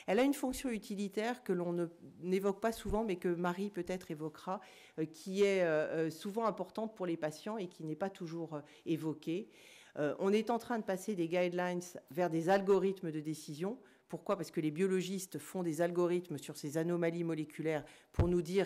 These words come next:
lesquelles sont les plus, euh, d'intérêt. Et puis, je pense que cette nouvelle organisation des soins avec les rôles, euh, euh, des réseaux de soins, des centres de référence, des concertations pluridisciplinaires, la R C P moléculaire, euh, nouvellement, euh,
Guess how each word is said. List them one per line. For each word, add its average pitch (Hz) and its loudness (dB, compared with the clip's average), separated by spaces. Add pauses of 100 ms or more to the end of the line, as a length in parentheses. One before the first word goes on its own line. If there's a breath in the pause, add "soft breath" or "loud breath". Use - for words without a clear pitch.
(160)
lesquelles 156 0
sont - -8
les 147 -2
plus, 139 -10 (300 loud breath)
euh, 131 0
d'intérêt. 147 -4 (300 loud breath)
Et 185 0
puis, 254 -2
je 262 0
pense 269 -2
que 233 -2
cette 214 0
nouvelle 240 2
organisation 202 0
des 190 0
soins 196 -4
avec 170 -2
les 165 -2
rôles, 190 2 (320 loud breath)
euh, 160 2
euh, 165 6
des 170 4
réseaux 196 4
de 170 0
soins, 180 -4
des 165 -4
centres 196 -4
de 170 -2
référence, 165 -2
des 151 -4
concertations 190 -6
pluridisciplinaires, 156 -6 (280 loud breath)
la 147 2
R 151 -8
C 175 -2
P 180 -2
moléculaire, 156 -2 (260 loud breath)
euh, 139 -2
nouvellement, 175 2
euh, 143 -4